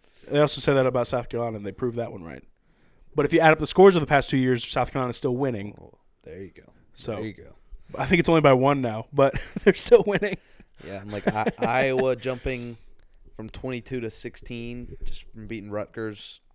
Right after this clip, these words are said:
Speaker 2: is so dumb.
Speaker 1: Who's at
Speaker 2: Uh,
Speaker 1: Rutgers this week?
Speaker 2: I don't know.
Speaker 1: I saw that on the slate.
Speaker 2: Uh, but, yeah, I think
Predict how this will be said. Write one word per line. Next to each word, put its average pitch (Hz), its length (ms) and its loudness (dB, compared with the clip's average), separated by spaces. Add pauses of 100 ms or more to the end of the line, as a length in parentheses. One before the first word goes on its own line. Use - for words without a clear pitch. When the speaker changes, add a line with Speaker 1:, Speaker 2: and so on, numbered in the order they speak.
(260)
Speaker 2:
is 92 220 -16
so 98 520 -8
dumb. 95 420 -10 (920)
Speaker 1:
Who's 226 140 0
at 262 80 6
Speaker 2:
Uh, 175 40 4
Speaker 1:
Rutgers 170 280 6
this 151 160 2
week? 160 240 -2 (840)
Speaker 2:
I 73 140 -18
don't 67 160 -18
know. 71 240 -18
Speaker 1:
I - 60 -16
saw 127 200 -4
that 107 180 -4
on 113 120 -4
the 110 120 -4 (760)
slate. - 560 -8 (300)
Speaker 2:
Uh, 76 560 -14
but, 98 360 -10 (1160)
yeah, 110 380 -8 (200)
I 123 80 -12
think 147 380 -10